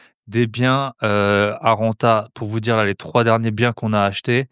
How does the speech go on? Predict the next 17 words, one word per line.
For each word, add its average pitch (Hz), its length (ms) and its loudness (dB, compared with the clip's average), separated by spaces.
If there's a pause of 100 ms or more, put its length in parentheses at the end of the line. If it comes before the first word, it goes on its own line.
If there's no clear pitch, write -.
(300)
on 104 160 -4
a 104 80 2
fait, 120 500 0
euh, 95 400 0
dans 104 280 -2
un 117 100 2
bien, 113 180 0
on 104 100 0
a 92 120 2
fait, 107 280 -2
euh, 92 280 0
cinq - 240 -6
mille 123 100 0
euros 117 120 2
de - 40 -10
travaux. 120 440 0 (1700)
Euh, 95 600 -2